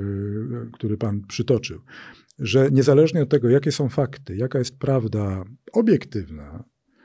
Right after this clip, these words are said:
e, jakie niu-, jak łatwo jest znaleźć rzeczywiście newsy, które na przykład przeczyłyby tym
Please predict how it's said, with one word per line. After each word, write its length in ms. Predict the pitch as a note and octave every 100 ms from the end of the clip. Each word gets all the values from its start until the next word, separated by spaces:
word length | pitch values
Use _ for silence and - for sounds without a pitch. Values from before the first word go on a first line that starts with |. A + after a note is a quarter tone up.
| _ _ _ _ _
e, 60 | C#3+ A#2 A2+ A2+ A2+ A2 G#2+ A#2 - _ _ _ _ _ _ _
jakie 720 | A#2 B2 C#3+ D3+ C#3 C3 B2 -
niu-, 300 | B2+ C3+ C#3+ D3
jak 220 | C#3+ C#3+
łatwo 380 | D3+ F#3 - D3
jest 200 | B2+ -
znaleźć 520 | G2+ A2+ C#3 B2 G#2
rzeczywiście 560 | G#2 - G2+ A#2 - G#2+
newsy, 300 | B2 A#2+ A2
które 220 | A#2 A2
na 100 | A2+
przykład 360 | - B2 B2+
przeczyłyby 800 | G#2 - C3 D#3+ C3 G#2 F#2+ G2+
tym 360 | F#2+ A2 G2 G2